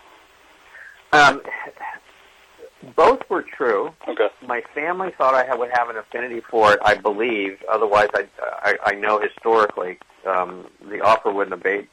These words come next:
Speaker 1: been made to me to enter the business, but I never really expressed the desire to do it, yet I always had. My father, um, his name's Al Eisenman. He was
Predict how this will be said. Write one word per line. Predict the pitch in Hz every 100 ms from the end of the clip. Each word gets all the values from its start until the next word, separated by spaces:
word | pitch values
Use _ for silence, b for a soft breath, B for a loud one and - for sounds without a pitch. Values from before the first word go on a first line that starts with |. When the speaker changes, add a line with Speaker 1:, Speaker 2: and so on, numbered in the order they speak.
| -
Speaker 1:
been | 101 92 _ 95
made | 101 110 -
to |
me | 95 92
to | 92
enter | 92 92
the | 92
business, | - 113 - 95 -
but | 123 -
I | 117
never | 113 151 165
really | 135 131 110
expressed | - - - 113 110
the | 107
desire | 101 95 90 90 92
to | - 95
do | 110 127
it, | 104 98 - b b b -
yet | 113
I | 101
always | 92 113 107 95 -
had. | 131 113 92 -
My | 113
father, | 113 131 135 131 110 107 - b b b
um, | 98 95 95 87 90 - _ _ _ - - _ _
his | 110 107
name's | 107 104
Al | 101 104
Eisenman. | 98 98 98 92 98 -
He | 110 104 101 104 - _
was | 107 101 95